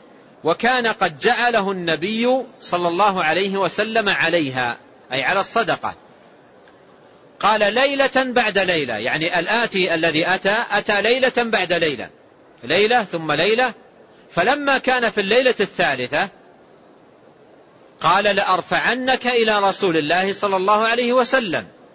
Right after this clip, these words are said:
لأرفعنك إلى رسول الله صلى الله عليه وسلم". قال: "دعني أعلمك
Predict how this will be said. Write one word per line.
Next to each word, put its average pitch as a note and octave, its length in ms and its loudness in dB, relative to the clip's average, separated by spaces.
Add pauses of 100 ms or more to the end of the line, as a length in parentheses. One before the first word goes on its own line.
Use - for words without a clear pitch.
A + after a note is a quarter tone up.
(880)
لأرفعنك F3 800 -2
إلى F3 260 0
رسول E3+ 380 0
الله F3 380 0 (260)
صلى F#3+ 280 -2
الله F3 140 0
عليه F#3+ 360 2
وسلم". G3 500 -2 (600)
قال: F3 360 2
"دعني G#3 600 0 (600)
أعلمك E3+ 1040 0